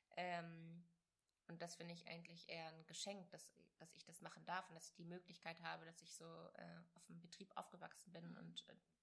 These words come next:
Speaker 1: ja, mit meinem besten Willen und all das, was ich jetzt halt lerne und durch meine Weltreise gelernt habe,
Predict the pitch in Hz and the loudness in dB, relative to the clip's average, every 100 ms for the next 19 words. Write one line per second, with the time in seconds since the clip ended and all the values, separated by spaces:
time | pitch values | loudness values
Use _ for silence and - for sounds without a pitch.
0 | _ _ - 180 151 - - - 165 170 | _ _ -2 0 0 -2 -12 -10 -6 -2
1 | 170 175 175 170 196 - 185 175 185 190 | 0 0 2 4 6 4 2 -2 -2 -2
2 | 180 170 - - 175 185 180 - 175 - | -2 -4 -4 2 2 2 2 0 0 -2
3 | 175 170 165 170 175 175 170 170 165 170 | -4 -2 0 4 4 4 0 -4 -4 0
4 | 175 185 175 170 - 165 165 165 165 175 | -2 0 -2 -2 -2 -2 -2 0 0 -2